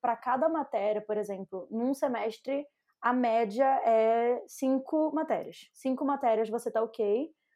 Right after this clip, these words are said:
quatro, hum, tá tipo, tô com preguicinha, só vou pegar quatro matérias, e seis é, eu vou passar meio perrengue. E pra cada matéria, são só três horas de aula por semana.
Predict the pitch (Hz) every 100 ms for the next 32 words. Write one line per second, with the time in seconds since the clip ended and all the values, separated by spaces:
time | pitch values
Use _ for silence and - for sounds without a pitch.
0 | _ - 269 285 277 359 359 359 _ 392
1 | 403 392 392 339 - - 320 320 269 320
2 | 320 320 311 - 294 302 285 285 285 -
3 | 285 277 240 240 247 233 233 226 233 233
4 | 233 226 226 240 254 - 247 220 247 226
5 | 226 220 226 247 _ _ _ - 214 220
6 | 226 233 226 226 233 233 254 233 180 170
7 | - _ _ _ _ - 262 277 277 277
8 | 285 311 330 311 269 262 294 269 214 214
9 | - 254 247 - 247 226 - 277 302 247
10 | 233 240 233 220 - - _ _ 190 185
11 | 254 226 240 233 233 254 254 277 254 208
12 | 175